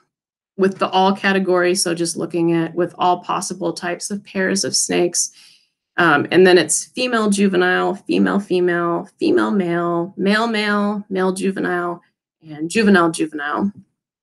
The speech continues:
The orange bars are what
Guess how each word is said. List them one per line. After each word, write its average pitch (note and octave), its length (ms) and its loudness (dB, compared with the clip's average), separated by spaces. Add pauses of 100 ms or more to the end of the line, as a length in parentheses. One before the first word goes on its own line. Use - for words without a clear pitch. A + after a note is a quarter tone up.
(600)
The F#3+ 460 6
orange B3+ 400 6
bars F#3 760 2 (140)
are F3+ 180 6
what F#3 480 0